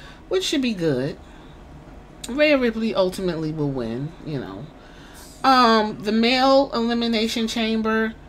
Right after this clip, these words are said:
and the ladies Elimination Chamber, they got one more woman, I believe, they got to plug in there.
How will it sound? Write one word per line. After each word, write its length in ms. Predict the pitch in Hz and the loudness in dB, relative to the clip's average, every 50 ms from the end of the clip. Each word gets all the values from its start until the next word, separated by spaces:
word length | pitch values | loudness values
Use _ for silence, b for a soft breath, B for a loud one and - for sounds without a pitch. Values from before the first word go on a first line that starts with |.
| B B B B B B B - - | B B B B B B B -8 -4
and 200 | 220 220 214 202 | -2 0 0 2
the 120 | 202 202 202 | 2 2 2
ladies 440 | 208 214 214 226 220 220 220 220 | 2 2 2 2 2 0 0 -2
Elimination 580 | 226 220 214 208 214 208 208 208 208 - 220 196 | -2 -2 -2 -2 -2 -2 -2 -2 -2 -4 -6 -6
Chamber, 320 | - 240 220 214 208 208 | -4 -4 -4 -4 -2 -2
they 100 | 196 190 | -2 -2
got 200 | 185 190 185 170 | 0 -2 -2 -2
one 320 | 175 180 196 208 208 196 196 | -2 -2 -2 -2 -2 -2 -2
more 320 | 196 202 196 190 190 185 | 0 0 2 2 2 0
woman, 400 | 170 160 175 190 196 202 202 202 | 0 0 -2 -2 -2 -2 -2 -2
I 100 | 196 196 | -2 -2
believe, 540 | 202 190 185 196 202 196 190 190 190 196 - | -2 -2 -2 -2 -2 -4 -6 -6 -8 -8 -6
they 120 | 180 175 | -4 -4
got 220 | 180 190 180 180 - | -2 -2 -4 -4 -4
to 140 | - 185 175 | -6 -8 -6
plug 360 | - - 226 208 202 185 202 | -6 -4 0 0 0 0 0
in 200 | 190 190 185 185 | -2 -2 0 0
there. 380 | 185 180 180 180 175 180 180 | 0 0 0 -2 -2 -4 -6